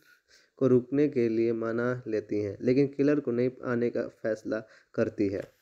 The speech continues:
लोकी खाली घर के पिछले मालिक से मिलने जाता है।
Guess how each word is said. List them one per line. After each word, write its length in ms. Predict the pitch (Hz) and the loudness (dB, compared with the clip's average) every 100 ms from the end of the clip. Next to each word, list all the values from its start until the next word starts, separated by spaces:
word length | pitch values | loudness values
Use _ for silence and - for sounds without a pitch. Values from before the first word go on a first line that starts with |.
| _ - - _ _ - | _ -20 -20 _ _ -2
लोकी 440 | 143 143 139 107 95 _ _ _ - | 6 6 4 -2 -6 _ _ _ -6
खाली 380 | 127 135 151 | -2 2 2
घर 220 | 131 127 127 | 2 0 -2
के 140 | 120 | -4
पिछले 560 | - 120 - 131 139 139 - | -2 -4 -4 -4 -4 -4 -10
मालिक 360 | 117 113 127 127 | -6 -2 -2 -4
से 180 | - 117 | -4 -2
मिलने 320 | 110 110 110 | 0 0 0
जाता 340 | 104 - 104 | -2 -8 -12
है। 200 | 101 131 | -14 -16